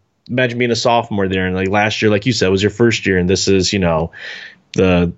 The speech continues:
the, the second team, so to speak, that, that you get to see. That, that, that, that would be incredible, even for the incoming freshmen now. I mean, heck, it's a, it's a very, very weird time <laughs> to be a college student, but if there's any type of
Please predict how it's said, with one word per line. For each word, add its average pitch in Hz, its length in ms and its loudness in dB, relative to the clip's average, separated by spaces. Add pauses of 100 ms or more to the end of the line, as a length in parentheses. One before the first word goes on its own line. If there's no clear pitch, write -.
the, 104 80 0
the 101 160 0
second 104 340 -4
team, 95 540 0
so - 220 -2
to 90 80 -4
speak, 90 240 -2
that, 92 220 -4
that 98 180 -2
you 98 80 -4
get 98 160 -4
to 98 80 -2
see. 95 300 -2
That, 92 180 -2
that, 92 160 -2
that, 87 260 -4 (140)
that 80 100 -6
would 98 80 -4
be 117 100 0
incredible, 127 520 -4
even 131 120 2
for 151 120 0
the 147 160 4
incoming 170 320 -4
freshmen 180 420 -2
now. 180 300 0
I 104 80 -4
mean, 107 160 -6
heck, 143 260 -2
it's 113 160 -6
a, 113 260 -2 (260)
it's - 100 -6
a - 20 2
very, 190 320 4
very 185 300 2
weird 151 640 2
time 123 540 -4 (320)
<laughs> - 580 -8
to 156 100 -4
be 151 140 2
a 143 60 0
college 160 480 -2
student, 123 340 -6
but 120 300 0 (280)
if 135 140 -4
there's 139 200 0
any 185 200 0
type 160 320 -4
of 123 340 -4